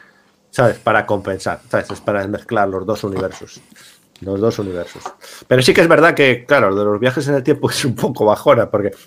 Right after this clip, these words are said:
aparte de que encima, eh, es, el juego es como de componentes muy épico, o sea, es como esos hexágonos enormes y tal, y las minis que no tiene Javi,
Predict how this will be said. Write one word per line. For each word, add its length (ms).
aparte 360
de 100
que 160
encima, 480
eh, 420
es, 440
el 60
juego 400
es 160
como 260
de 100
componentes 500
muy 240
épico, 340
o 80
sea, 300
es 200
como 600
esos 180
hexágonos 500
enormes 520
y 320
tal, 440
y 440
las 280
minis 400
que 160
no 100
tiene 180
Javi, 340